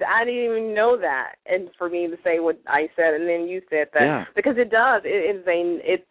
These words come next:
Speaker 1: it does not disprove who God is. It proves who God is, and that's how you prove to unbelievers.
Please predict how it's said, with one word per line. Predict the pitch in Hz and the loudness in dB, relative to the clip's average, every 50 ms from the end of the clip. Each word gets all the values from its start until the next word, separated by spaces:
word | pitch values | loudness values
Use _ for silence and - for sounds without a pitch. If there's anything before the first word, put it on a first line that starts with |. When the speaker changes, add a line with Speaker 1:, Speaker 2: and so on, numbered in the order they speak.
| - - | -6 -2
Speaker 1:
it | 190 190 165 | -2 0 2
does | 185 190 190 | 0 0 0
not | 196 185 180 180 175 160 | 0 0 0 -2 -2 0
disprove | 202 226 240 - _ - 262 254 262 262 247 - | 0 0 0 0 _ -6 -4 -2 -2 -2 0 0
who | 240 214 208 - - | -2 -2 -2 -2 -2
God | 160 165 170 165 | 0 0 0 0
is. | - 196 165 147 143 139 - - _ - - - - - - - | -2 -2 -2 0 -2 -2 -2 -6 _ -20 -20 -18 -18 -18 -14 -8
It | 202 190 - _ _ | -6 -6 -6 _ _
proves | - - 220 208 226 226 233 226 226 214 196 180 180 | -6 -2 2 2 2 2 2 0 -2 -4 -6 -8 -8
who | 190 160 147 | -10 -10 -6
God | - 151 156 156 151 143 | -4 -2 -2 -2 -2 -4
is, | 151 147 139 127 110 101 - - | -8 -12 -12 -14 -14 -14 -14 -8
and | - 185 185 190 | -6 -4 0 2
that's | 190 208 233 247 | 2 2 0 2
how | 254 226 202 190 | 2 2 2 2
you | 185 185 185 | 2 -2 -8
prove | 185 - - 190 185 185 185 | -10 -4 0 0 0 0 0
to | 180 - - | -4 -2 -2
unbelievers. | 170 180 175 165 160 165 165 185 208 226 214 175 160 143 139 151 | 0 0 0 0 -2 0 -2 -2 -2 -2 -4 -4 -4 -4 -4 -6